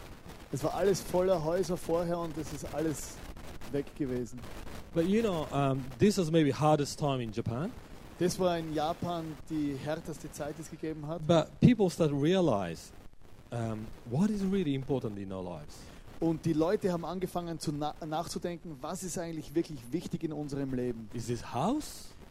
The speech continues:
Speaker 1: Ist es das Haus?
Speaker 2: Or a car, or
Speaker 1: Oder das
Speaker 2: money,
Speaker 1: Auto
Speaker 2: or
Speaker 1: oder Geld?
Speaker 2: But they say, "No,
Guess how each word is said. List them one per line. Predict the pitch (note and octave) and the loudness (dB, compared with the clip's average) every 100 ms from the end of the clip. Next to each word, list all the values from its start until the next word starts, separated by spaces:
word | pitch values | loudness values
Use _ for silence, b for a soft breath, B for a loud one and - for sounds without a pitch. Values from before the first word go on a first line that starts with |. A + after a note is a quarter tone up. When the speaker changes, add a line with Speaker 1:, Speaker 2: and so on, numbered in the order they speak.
| - | -14
Speaker 1:
Ist | - - | -12 -8
es | - | -6
das | - | -4
Haus? | C3+ G3 G#3 - | 0 2 0 2
Speaker 2:
Or | C3+ A#2+ | 6 6
a | A2 - | 4 2
car, | G3+ C4 C4+ C#4 | 4 4 4 4
or | E3 A#2 | 2 2
Speaker 1:
Oder | |
das | D3+ A#3+ | 2 2
Speaker 2:
money, | D#3 | 6
Speaker 1:
Auto | F3 A3 G3 | 8 8 6
Speaker 2:
or | F#3 | 6
Speaker 1:
oder | D3+ | 4
Geld? | C#3+ D#3 F#3 G3+ - - - - - | 4 2 2 -2 -10 -18 -20 -18 -6
Speaker 2:
But | D3 D3 | -2 0
they | D#3+ F3+ | 2 2
say, | F#3 E3 | 4 4
"No, | D#3+ G3 C#3+ | 4 2 0